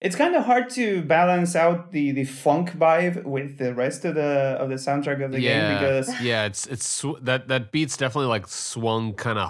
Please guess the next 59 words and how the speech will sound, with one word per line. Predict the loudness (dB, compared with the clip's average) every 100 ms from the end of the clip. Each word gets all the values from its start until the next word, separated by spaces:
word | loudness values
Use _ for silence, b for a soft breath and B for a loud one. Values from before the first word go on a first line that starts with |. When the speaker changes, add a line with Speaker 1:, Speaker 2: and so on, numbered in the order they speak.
| -6
Speaker 2:
h-, | -6
like, | -6 -8 -16
it's, | -14 -12 -12
it's | -10
swung | -4 -2 0
hard | 0 0 0 0 -4
for | -8
sure. | -6 -4 -4 -6 -8
Yeah. | -8 -6 -8 -14 _
So, | -4 -4
so | -2 0
to | 2
match | 2 2
it | 2
up | 2
with | 0 0
Metal | 0 0
Gear, | 0 -2 0
which | -2 -4
is | -6 -4
very | -2 -2 -2
sh-, | -4 -8 -6
like, | -4 -4 -6
military | -4 -2 -2 -2 -2 0 0 0 0 -2
and, | -4 -6 -6
and, | -6 -4
like, | -6 -6
straight | -12 -10 -4 -2 -2 -4
in | -6
its, | -6 -6 -10 -8
in | -6
its | -6 -8
swing. | -8 -4 -4 -4 -4
Yeah, | -4 -2 -2
you've | -4 -6
got | -8 -8
two, | -6 -4 -4 -8 _ b b b b _ -6
two, | -2 0
like, | 0 -2 -4 -6
uh, | -4 -4
competing | -4 -6 -4 -2 -2 -4 -8 -10 b b _ _
feels | -6 -2 0 0 -2
there | -4 -2 -2 -4
to, | -4 -4 -4 -4
to | -6
mesh | -2 -2 -4
together. | -8 -6 -4 -4
So | -6 -6
yeah, | -2 -2 -2
I, | -2 -4
I | -2
know | -4
what |
you're | -4
saying | -6 -8
with | -8 -8
that | -6 -8
for | -10
sure. | -10 -6 -6